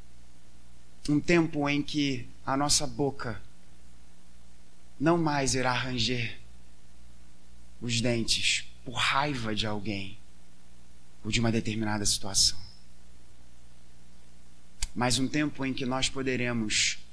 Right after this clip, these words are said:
dançar, rir, correr, ler, conversar com povos de todas as línguas,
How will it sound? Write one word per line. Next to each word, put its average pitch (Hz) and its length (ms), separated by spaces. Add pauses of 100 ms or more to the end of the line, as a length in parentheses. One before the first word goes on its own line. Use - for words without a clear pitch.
(260)
dançar, 107 1000 (420)
rir, - 760 (440)
correr, 110 520 (840)
ler, 117 580 (2500)
conversar 160 1200 (1200)
com 139 180
povos 110 580
de 104 300
todas 117 540
as 101 140
línguas, 135 1000